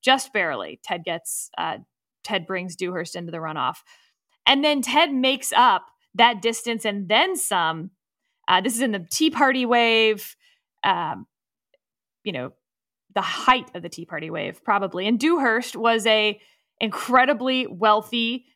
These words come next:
kind of moderate, not particularly charismatic speaker, not that interested in campaigning,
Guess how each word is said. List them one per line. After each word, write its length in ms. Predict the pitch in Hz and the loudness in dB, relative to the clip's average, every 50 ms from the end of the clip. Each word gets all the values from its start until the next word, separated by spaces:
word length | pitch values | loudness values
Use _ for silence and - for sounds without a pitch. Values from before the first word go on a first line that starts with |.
| _ _ - | _ _ -6
kind 300 | - 233 214 214 214 208 | 0 2 2 2 4 2
of 200 | 208 196 170 - _ | 0 0 -2 -10 _
moderate, 840 | - 196 202 208 220 214 214 226 226 233 240 247 254 254 247 - - _ - | -10 -6 0 4 6 6 6 6 2 2 2 0 0 -2 -4 -10 -20 _ -2
not 240 | 208 208 214 233 - | 2 4 4 4 2
particularly 400 | 262 - - 240 - 247 240 233 | -2 -6 -6 -4 -4 -4 -4 -4
charismatic 640 | - - 254 233 233 226 214 226 220 220 220 214 | -4 -2 0 2 2 2 2 2 2 2 2 -2
speaker, 360 | - - - 240 214 254 294 302 | -4 -4 -4 -4 -2 0 2 4
not 240 | 262 277 294 - | 4 4 4 4
that 140 | - 330 302 | 4 2 2
interested 500 | 285 294 262 294 311 - - 330 330 320 | 2 -2 -6 -6 -6 -6 -2 -2 -2 0
in 120 | 302 285 240 | -2 -2 -4
campaigning, 840 | - 262 247 220 208 - - 190 208 220 247 285 339 381 392 415 | -2 0 0 0 -2 -4 -8 -4 -4 -2 -2 -2 -2 -4 -4 -8